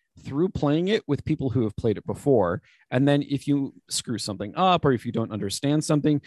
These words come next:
you rely on other people and their knowledge. And so the thing is, like, then the board game is actually showing you that, that same, like, Ur situation with, like, the kid at the slide.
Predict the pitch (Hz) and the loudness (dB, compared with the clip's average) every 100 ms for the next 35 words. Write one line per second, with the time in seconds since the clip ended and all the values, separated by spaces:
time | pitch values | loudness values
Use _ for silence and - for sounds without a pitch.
0 | - - 151 151 156 165 165 147 135 - | -12 0 2 4 6 6 4 2 0 -2
1 | 135 123 - - 233 - 110 113 - 135 | -2 -2 -4 -4 -2 0 0 0 -2 -2
2 | 117 107 151 190 120 98 60 98 - 143 | -2 0 2 2 2 0 -4 -10 -6 -2
3 | 151 143 - 131 151 156 147 123 127 - | 2 2 2 -4 0 0 0 2 0 0
4 | - _ - 147 175 156 120 143 180 160 | -14 _ 0 2 4 4 4 4 4 2
5 | 151 135 117 - 123 - 131 131 113 - | 2 2 -2 -4 -6 -6 -6 -4 -6 -10
6 | _ - - 175 185 175 147 139 127 110 | _ -14 -2 0 2 2 2 2 0 -2
7 | 127 98 - 117 - 147 131 107 151 143 | -6 -4 -6 -4 0 0 0 -2 -2 -2
8 | - 135 127 117 - 113 110 - 117 120 | -2 -6 -4 -4 -4 -6 -6 -8 -6 -6
9 | - - - 156 98 87 | -6 -12 -2 0 0 -4